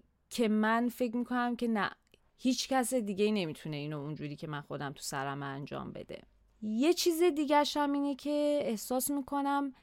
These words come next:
نمی‌تونم اون چیزی که تو ذهنمه رو درست به یکی که می‌خوام کار بهش تح-،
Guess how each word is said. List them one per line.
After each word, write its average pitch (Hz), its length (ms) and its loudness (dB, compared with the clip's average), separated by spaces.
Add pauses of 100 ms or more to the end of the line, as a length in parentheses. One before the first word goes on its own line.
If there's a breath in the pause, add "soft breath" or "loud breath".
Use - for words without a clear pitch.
(240 soft breath)
نمی‌تونم 214 840 4
اون 180 160 -2
چیزی 180 300 -4
که 190 120 -4
تو - 160 -10
ذهنمه 170 640 0
رو 165 140 0 (280)
درست 190 720 4 (1000)
به 180 120 0
یکی 170 280 0
که 180 120 -2
می‌خوام 165 280 -4
کار 165 200 -2
بهش 160 180 -2
تح-، 160 300 -4